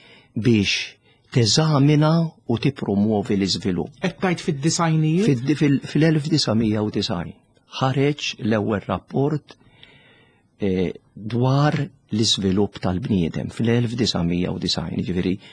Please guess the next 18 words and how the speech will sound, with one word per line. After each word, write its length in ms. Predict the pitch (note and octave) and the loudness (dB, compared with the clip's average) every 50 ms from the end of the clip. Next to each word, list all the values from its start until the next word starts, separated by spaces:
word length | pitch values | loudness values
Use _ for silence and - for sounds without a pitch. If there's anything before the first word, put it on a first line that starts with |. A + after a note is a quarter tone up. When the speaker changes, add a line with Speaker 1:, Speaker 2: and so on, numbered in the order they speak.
| - - - - - - _ - | -20 -20 -20 -20 -20 -18 _ -6
Speaker 1:
din 460 | C3+ A#2+ E3+ E3 D3 B2+ A2+ G#2 G#2 - - - - | 0 2 4 4 4 4 4 2 0 -2 -6 -8 -2
l-organizzazzjoni 1300 | A#2 A#2+ A#2+ G#2+ G#2+ G2+ A2 G2 G2 F#2+ F2 - G2 F#2 F#2 - - - G#2 F2 E2 E2 E2 F2+ F#2+ A2 C3+ B2+ - _ _ _ _ _ _ _ _ _ _ _ _ _ - | 0 0 2 2 0 0 -2 0 0 -2 -2 -2 -2 -2 -2 -2 -2 0 0 0 0 -2 -2 0 0 0 -2 -4 -8 _ _ _ _ _ _ _ _ _ _ _ _ _ -4
għandha 640 | - D#3 E3 E3 D3 C3 A#2 A2+ G2+ G2+ G#2+ F#2 F2 F2+ F#2 F#2+ - - _ _ _ _ - | 0 0 2 2 4 4 4 2 2 2 2 0 0 -2 -4 -8 -16 -20 _ _ _ _ -10
bħala 440 | - - - G#2+ G#2 G2 G2+ F#2 F2+ F2 - - - | -8 -6 -4 -2 -2 0 0 0 0 0 -4 -6 -8
xogħol 500 | F#2+ - - - A#2+ F#2 F2 F2 F2+ F2 | -6 -4 0 0 0 0 2 0 0 -2
tagħha 500 | - - F#2 E2+ - - - F2+ F2 F#2 C3 - - _ _ _ _ _ - - - - - - _ - | -2 -2 -4 -4 -4 -6 -6 -4 -4 -4 -4 -6 -10 _ _ _ _ _ -20 -20 -20 -20 -20 -14 _ 0
illi 280 | C3+ A#2+ A#2+ A#2 A#2+ A#2+ | 2 2 4 4 2 2
teżamina 760 | - B2 A#2 G#2+ - F3+ F3 E3 D3 B2+ A#2 G#2+ G#2 F#2+ F2 E2 E2 F2 - _ _ _ _ _ _ _ _ _ _ _ | 2 2 2 4 4 4 4 4 4 4 4 4 4 2 2 0 -4 -8 -12 _ _ _ _ _ _ _ _ _ _ _
fejn 400 | - - - D#3+ C#3+ B2 B2 A#2+ | -8 0 2 2 4 4 4 4
hemm 160 | B2 A2+ G#2 G2+ | 4 4 4 2
żvilupp 640 | F#2+ G2 G2 G#2+ G#2+ A2 F2+ D#2+ - _ - - - _ _ - | 2 2 2 2 4 4 2 0 -2 _ -20 -20 -20 _ _ -2
u 100 | C3 A2 | -2 0
fejn 340 | - - A2 G2+ G#2+ A2 | 0 -2 -2 0 2 2
m'hemmx 400 | C3 D3 C3 G2+ F#2+ F2 - F#2 - | 2 2 2 2 0 -2 -4 -6 -6
vi-, 360 | - G2 - - D2+ E2 G2+ - | -6 -6 -6 -6 -10 -12 -12 -10
żvilupp 720 | - - - G#2+ F2+ G2 F2+ F2 E2+ F#2 G#2 - - - - _ - _ _ _ - - - - - - - _ | -8 -6 -2 0 2 2 2 2 2 0 -2 -4 -6 -20 -20 _ -20 _ _ _ -20 -20 -20 -20 -20 -20 -20 _
biex 240 | - A#2+ B2 - - | -2 0 0 2 2
imbagħad 580 | C3 A#2+ C3 D3 F#3 F3 C#3+ A2+ - - - | 2 4 4 4 4 2 2 0 -2 -4 -10